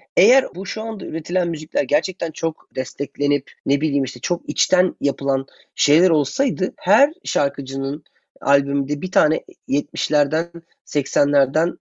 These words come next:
ve doksanlardan cover olmazdı diye düşünüyorum. Yani çünkü biliyorlar, esas malzeme orada maalesef ki tüketilmiş belki de.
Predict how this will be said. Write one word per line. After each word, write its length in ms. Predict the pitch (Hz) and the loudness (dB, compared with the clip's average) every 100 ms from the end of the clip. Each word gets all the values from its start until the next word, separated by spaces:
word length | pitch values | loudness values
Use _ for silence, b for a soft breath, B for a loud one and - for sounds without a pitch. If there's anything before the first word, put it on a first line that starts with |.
| - | -6
ve 140 | 135 | -2
doksanlardan 680 | 135 - 147 139 139 143 170 - | -2 -2 -2 2 2 0 -4 0
cover 200 | 139 156 | 2 4
olmazdı 540 | 135 131 139 120 104 | 2 4 2 2 -6
diye 120 | 85 | -10
düşünüyorum. 420 | 98 - 101 92 _ - | -10 -12 -14 -18 _ -4
Yani 140 | 123 - | -2 -2
çünkü 380 | 165 - 208 - | -4 0 -2 -2
biliyorlar, 680 | 165 127 135 190 185 110 - - | -14 -4 2 6 6 4 0 -6
esas 300 | - 185 180 | 0 0 2
malzeme 420 | 170 160 180 180 | 2 2 2 4
orada 240 | 170 160 | 2 2
maalesef 480 | 170 185 196 180 147 | 2 2 2 -4 -10
ki 100 | 156 | -12
tüketilmiş 640 | - - - 143 147 - - | -14 -12 -8 -8 -6 -8 -10
belki 260 | 107 - | -14 -12
de. 160 | 98 | -12